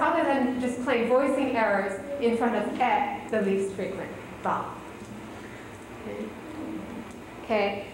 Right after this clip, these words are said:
uh, looking more closely at the place errors for, uh, T, what we find, here I've summarized it, but let me just show you.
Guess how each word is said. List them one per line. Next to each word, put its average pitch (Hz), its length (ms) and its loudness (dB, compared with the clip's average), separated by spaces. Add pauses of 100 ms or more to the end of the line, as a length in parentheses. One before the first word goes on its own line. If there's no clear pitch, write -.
uh, 247 240 6
looking 320 340 6
more 294 220 6
closely 381 580 4
at 254 400 2
the 247 240 4
place 339 400 4
errors 262 520 2
for, 220 420 2
uh, 202 340 4 (140)
T, 294 500 2 (240)
what 294 180 4
we 277 220 4
find, 339 420 4 (240)
here 277 140 4
I've 240 220 2
summarized 311 420 4
it, - 80 2
but 262 80 2
let 311 120 4
me 320 100 6
just - 340 -2
show 269 180 4
you. - 220 2